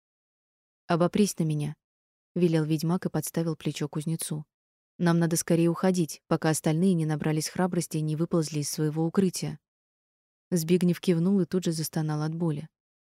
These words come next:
Встала на место бедренная кость, а за ней и берцовая, вызвав новый стон. «Я провожу тебя домой к жене», сказал Роланд, и мужчины поплелись через проулки, стараясь уйти как можно дальше от башни стражников.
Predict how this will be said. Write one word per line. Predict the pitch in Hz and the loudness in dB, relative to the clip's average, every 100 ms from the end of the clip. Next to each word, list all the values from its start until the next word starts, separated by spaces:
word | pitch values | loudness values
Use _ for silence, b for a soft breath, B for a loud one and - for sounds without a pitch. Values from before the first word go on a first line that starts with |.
| _ _ _ _ | _ _ _ _
Встала | - - 208 | -4 2 4
на | 185 175 | 4 2
место | 175 - 160 | 0 -2 -2
бедренная | 160 160 151 147 | -2 -2 -4 -4
кость, | - 180 185 | -2 -2 -2
а | 160 | -2
за | 151 | -2
ней | 147 151 | -2 -2
и | |
берцовая, | 143 156 - 196 165 151 151 _ | -2 -4 -2 -4 -2 -6 -10 _
вызвав | 160 160 165 160 - | -2 -2 -2 -4 -4
новый | 151 151 | -4 -4
стон. | - - 160 151 _ _ _ _ _ _ _ _ - | -4 -2 -2 -4 _ _ _ _ _ _ _ _ 0
«Я | 175 | 2
провожу | 175 185 185 202 | 4 4 4 4
тебя | - 175 | 2 0
домой | 156 165 165 | 2 2 2
к | 160 | 2
жене», | 180 190 151 - _ _ _ _ | 2 2 0 -6 _ _ _ _
сказал | - - 170 160 160 | -10 0 2 2 2
Роланд, | 180 185 151 | 0 0 -2
и | 156 | -4
мужчины | 151 - 185 | -4 0 0
поплелись | 160 156 151 151 170 | 0 -4 -2 -2 -2
через | - - 151 | -4 -4 -4
проулки, | - 165 165 190 - 160 165 | -4 -4 -2 -4 -4 -10 -8
стараясь | - 156 151 143 | -2 -2 -2 -4
уйти | 151 - | -6 -4
как | 190 160 | -4 -2
можно | 165 151 156 | -2 -2 -4
дальше | 147 185 - | -2 -4 -4
от | 147 | -6
башни | 143 147 - | -4 -6 -6
стражников. | 156 - 185 - 160 160 | -10 -4 -4 -4 -10 -12